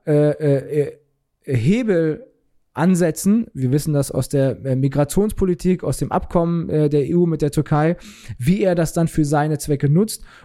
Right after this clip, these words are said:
und auch mit Blick auf, äh, den, de-, den Krieg, den Angriffskrieg der Russlands auf die Ukraine, da wissen wir auch, dass er sich als zentraler Konfliktmediator stilisiert hat. Und, ähm, und auch gerade jetzt diese Woche,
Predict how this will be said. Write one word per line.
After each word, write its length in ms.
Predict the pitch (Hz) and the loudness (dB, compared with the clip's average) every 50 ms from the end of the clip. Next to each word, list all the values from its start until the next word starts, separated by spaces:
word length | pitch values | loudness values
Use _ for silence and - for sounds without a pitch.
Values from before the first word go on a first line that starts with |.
| - _ | -4 _
und 240 | - 156 156 - | 0 0 2 2
auch 120 | 160 151 131 | -2 0 0
mit 220 | 160 156 147 127 | 0 -2 -2 -2
Blick 220 | 135 160 160 - - | -2 -2 -2 -2 -2
auf, 280 | 143 143 - - - - | -2 -2 -2 -4 -6 -2
äh, 180 | - 139 139 | 0 0 2
den, 360 | 135 139 135 135 135 131 - | 2 0 0 0 -2 -2 -2
de-, 220 | - 139 135 127 120 | 0 0 2 2 2
den 220 | 127 127 123 135 | 2 0 0 -2
Krieg, 340 | - - - 170 185 180 - | -2 0 2 2 2 2 2
den 140 | 151 143 - | 0 -2 0
Angriffskrieg 500 | - 185 175 170 165 - - 170 151 139 | 2 2 2 2 0 -2 0 -2 0 0
der 340 | 156 147 139 131 85 87 - | 2 0 0 0 -2 -4 -4
Russlands 500 | 139 131 185 190 - - 165 151 147 - | -2 0 0 0 0 -2 -4 -4 -4 -4
auf 120 | - 139 | -4 -4
die 120 | - 165 160 | 0 0 0
Ukraine, 600 | 147 - - 147 - 196 196 180 165 160 175 - - - - - - - | 0 0 -2 -2 0 2 2 2 2 0 0 -2 -6 -12 -20 -20 -6 -2
da 140 | 151 151 151 | 0 0 2
wissen 220 | 160 - 180 180 | 2 2 2 2
wir 120 | 160 143 | 2 2
auch, 160 | 190 214 - - | 2 0 0 -2
dass 200 | 165 147 - 147 | -4 -4 -2 -4
er 40 | |
sich 240 | 135 147 143 - - | -4 -4 -6 -6 -4
als 220 | - 143 - - - | -6 -6 -6 -6 -4
zentraler 540 | - 170 180 185 - 160 151 156 151 151 | -2 -2 -2 -2 0 0 0 2 2 0
Konfliktmediator 960 | 151 - 165 147 - - 202 - - 170 156 143 147 143 135 135 135 143 131 131 | 0 -2 -2 -4 -2 -2 -4 -4 -2 -2 0 2 2 2 2 2 2 0 0 0
stilisiert 560 | - - 143 135 135 127 127 147 156 156 - | 0 0 0 2 2 2 2 2 2 2 2
hat. 200 | 175 185 190 - - - - - - - - - - | 0 0 0 -4 -10 -20 -20 -20 -20 -20 -20 -14 -4
Und, 320 | - 165 156 156 160 160 - | 0 0 2 2 0 -2 -2
ähm, 480 | 175 160 156 151 156 156 147 151 151 156 | 0 2 2 2 2 2 0 0 0 0
und 240 | 151 156 151 147 - | 0 0 0 0 0
auch 220 | 156 - - - | -2 -4 -4 -4
gerade 280 | - 135 143 147 143 139 | -2 0 0 2 2 2
jetzt 280 | 151 160 - - - | 0 0 -2 -2 -2
diese 240 | 185 185 156 160 143 | 0 0 2 2 2
Woche, 460 | 151 151 - - 165 156 156 156 156 | 0 0 0 0 0 0 0 0 -2